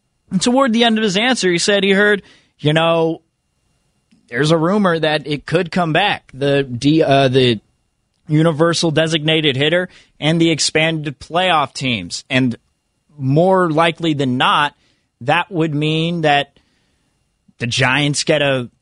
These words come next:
much better chance of getting into playoff contention, making it all that much harder at the trade deadline when that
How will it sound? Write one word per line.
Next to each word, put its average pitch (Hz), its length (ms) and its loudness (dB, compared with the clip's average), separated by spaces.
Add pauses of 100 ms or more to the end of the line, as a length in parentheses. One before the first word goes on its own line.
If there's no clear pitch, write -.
much 131 480 -4
better 160 240 0
chance 156 520 -2
of 147 420 -2
getting 156 300 0
into 160 260 -2
playoff 156 520 0
contention, 170 680 -2
making 160 380 -2
it 160 200 -4
all 175 580 2 (360)
that 165 320 0
much 156 400 -4
harder 160 480 0
at 160 120 -2
the 151 80 0
trade 160 360 0
deadline 180 480 0
when 143 180 0
that 139 200 0